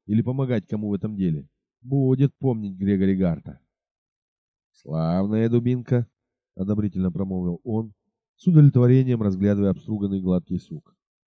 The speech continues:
"Вот если бы на нём сучки остались, так я, пожалуй, не удручился бы за череп мастера Уилла. Какой он у него ни на есть крепкий. Ну вот и готово, можно двигаться. Ага, вот его грязный хлев.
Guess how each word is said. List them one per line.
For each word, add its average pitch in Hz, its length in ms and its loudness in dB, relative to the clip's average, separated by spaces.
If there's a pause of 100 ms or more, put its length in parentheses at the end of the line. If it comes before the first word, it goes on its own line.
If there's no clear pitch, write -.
(560)
"Вот 196 300 0
если 139 260 4
бы 127 100 0
на 127 80 0
нём 123 160 -4
сучки 139 380 -4
остались, 87 600 -2 (600)
так 147 180 -2
я, 214 160 2
пожалуй, 185 380 6
не 185 100 0
удручился 156 540 0
бы 98 100 -2
за 101 100 -2
череп 92 320 -4
мастера 92 380 -4
Уилла. 87 460 -2 (420)
Какой 123 400 -4
он 117 80 -8
у 113 60 -8
него 107 200 -6
ни 104 80 -6
на 101 100 -2
есть 95 180 -2
крепкий. - 560 -6 (840)
Ну 247 200 -6
вот 170 240 2
и 170 60 6
готово, 92 580 -2 (100)
можно 139 320 -4
двигаться. 85 640 -4 (500)
Ага, 98 480 -2 (600)
вот 165 340 -2
его 95 160 -2
грязный 92 400 -2
хлев. 85 340 -4